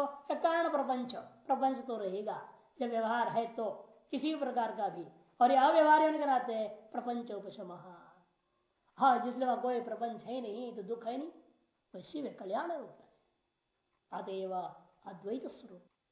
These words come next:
इस प्रकार ओंकार आत्मस्वरूप ही है, यह सिद्ध हुआ। एवं ओंकार आत्मैव संविशति आत्मनात्मनं ये एवं वेद।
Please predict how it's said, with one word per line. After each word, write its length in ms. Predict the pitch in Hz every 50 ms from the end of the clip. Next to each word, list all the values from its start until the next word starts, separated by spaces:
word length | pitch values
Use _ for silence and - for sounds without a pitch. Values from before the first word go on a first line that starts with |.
| _ _ _ _ _ _ _ _ -
इस 140 | 269 254 -
प्रकार 420 | - - 247 233 233 220 202 196
ओंकार 560 | 196 196 190 180 196 196 208 233 262 165 165 - - - - - - -
आत्मस्वरूप 680 | - 185 214 247 - - - 269 - - 226 202 196 190 202
ही 240 | 185 175 175 175 165
है, 600 | 165 180 196 220 226 233 240 233 - - - - -
यह 80 | 226 202
सिद्ध 240 | - 240 196 170 - 185
हुआ। 100 | 185 170
एवं 500 | 180 175 175 180 202 233 277 320 339 - - - - - _ -
ओंकार 480 | 220 208 208 196 190 - 190 190 180 175 180 185 175 175 180 - - _ _ _ _ _ -
आत्मैव 680 | - 196 240 285 - - 392 381 370 320 214 - - _ _ _ _ _ _ - - - - - - - _ _ _ _ _ _ _ _ _ _
संविशति 480 | - 240 240 247 233 233 247 226 233 233
आत्मनात्मनं 760 | 214 214 214 214 - 214 214 208 196 - - 208 196 185 180
ये 160 | 190 214 208 190
एवं 200 | 185 185 185 190
वेद। 180 | 190 190 202